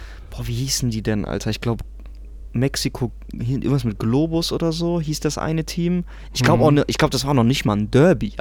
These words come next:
Speaker 1: Alter. So,
Speaker 2: Ganz
Speaker 1: Stadion
Speaker 2: normal.
Speaker 1: aber, genau, Stadion aber gut packed so, ne? Und es ist so gegen Ende gekommen,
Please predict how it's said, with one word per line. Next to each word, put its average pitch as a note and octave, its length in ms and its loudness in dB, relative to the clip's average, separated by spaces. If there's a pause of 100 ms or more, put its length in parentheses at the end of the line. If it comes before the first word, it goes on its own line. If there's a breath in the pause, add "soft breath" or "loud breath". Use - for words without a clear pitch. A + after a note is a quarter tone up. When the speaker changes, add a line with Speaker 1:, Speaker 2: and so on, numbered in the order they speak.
Speaker 1:
Alter. - 360 -4 (640 loud breath)
So, A#2 140 2
Speaker 2:
Ganz A2 120 2
Speaker 1:
Stadion C#3 320 6
Speaker 2:
normal. B2 220 6
Speaker 1:
aber, - 140 -10
genau, A#2+ 340 4
Stadion C#3 320 4
aber A2+ 180 4
gut B2+ 300 2 (120)
packed E3 360 4
so, G#3 340 2 (120)
ne? D#3 240 2 (540 loud breath)
Und B2 460 2 (1000 soft breath)
es - 160 4
ist B2 140 4
so F#3 180 6
gegen F#3+ 220 4
Ende B2+ 240 2
gekommen, C3+ 500 2